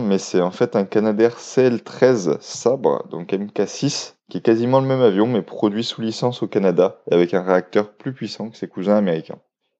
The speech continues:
Donc l'avion a effectué ce jour-là quelques vols en préparation de son premier meeting aérien de la saison, qui était pour lui le fly-in de Saint-Yves.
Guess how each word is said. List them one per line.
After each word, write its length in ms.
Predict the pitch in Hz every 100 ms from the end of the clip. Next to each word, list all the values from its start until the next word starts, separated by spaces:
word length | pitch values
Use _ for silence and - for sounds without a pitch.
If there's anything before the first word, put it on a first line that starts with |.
| 92
Donc 100 | 92
l'avion 300 | 90 95 117
a 80 | 104
effectué 420 | 104 90 - 104
ce 140 | -
jour-là 260 | 95 92 101
quelques 240 | 101 -
vols 240 | 95 104 110
en 100 | 101
préparation 560 | 101 101 95 98 107
de 60 | 104
son 160 | 98
premier 320 | 90 - 110 117
meeting 340 | 113 117 113
aérien 260 | 95 92 104
de 60 | 98
la 100 | 87
saison, 380 | - 90 104 - _ _ _ _ 180 175
qui 80 | 85
était 120 | 85
pour 160 | - 85
lui 80 |
le 60 | 92
fly-in 380 | - 95 104 107
de 120 | 92
Saint-Yves. 360 | - 85 -